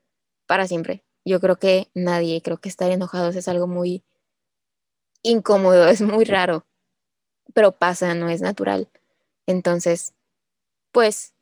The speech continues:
hagamos lo posible para que estos remolinos no sean in-, no sean in-,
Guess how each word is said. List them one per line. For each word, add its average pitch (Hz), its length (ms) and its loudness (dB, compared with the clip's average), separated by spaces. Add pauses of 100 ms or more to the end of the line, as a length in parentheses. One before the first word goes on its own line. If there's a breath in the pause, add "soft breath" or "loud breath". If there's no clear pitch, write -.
(360)
hagamos 202 340 2
lo 214 100 4
posible 190 300 2
para 196 180 0
que 185 100 -2
estos 185 160 -2
remolinos 175 640 -2
no 180 120 -4
sean 185 220 -6
in-, 180 200 -6 (140)
no 190 140 -2
sean 190 180 -2
in-, 190 300 -6